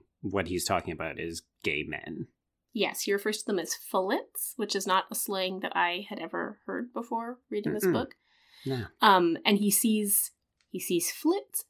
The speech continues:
Speaker 2: everywhere, right? He's always
Speaker 1: Mm-hmm.
Speaker 2: commenting, like, "This guy or that guy or so-and-so or those two men at the bar or, or, or, or."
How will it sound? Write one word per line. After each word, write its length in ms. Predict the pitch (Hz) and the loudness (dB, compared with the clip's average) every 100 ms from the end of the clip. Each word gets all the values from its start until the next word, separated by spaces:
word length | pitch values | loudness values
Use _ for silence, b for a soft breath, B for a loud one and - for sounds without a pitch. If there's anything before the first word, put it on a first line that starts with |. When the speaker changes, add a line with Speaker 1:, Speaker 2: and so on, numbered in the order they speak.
| - | -8
Speaker 2:
everywhere, 640 | 415 320 247 175 120 - 208 | -4 4 6 8 6 2 0
right? 240 | 160 180 247 | 4 4 4
He's 220 | 208 214 | 0 2
always 400 | 226 226 214 - | 6 8 8 6
Speaker 1:
Mm-hmm. 60 | 190 | 4
Speaker 2:
commenting, 460 | 180 175 - 165 | 2 0 -4 -4
like, 180 | 165 - | -6 -2
"This 160 | 277 269 | -2 2
guy 220 | 190 160 | 4 4
or 120 | 151 | 4
that 220 | 190 190 | 4 2
guy 100 | 185 160 | 2 0
or 120 | 170 | 0
so-and-so 420 | - 190 180 156 | 0 0 0 -2
or 100 | 156 | 0
those 200 | 196 208 | 2 2
two 180 | - 196 | 2 2
men 140 | 185 | 2
at 80 | - | 0
the 60 | - | 2
bar 340 | 170 165 151 | 6 6 6
or, 180 | - 175 | 2 0
or, 140 | - 151 | 2 2
or, 280 | 165 135 | 2 2
or." 260 | - 180 | 2 4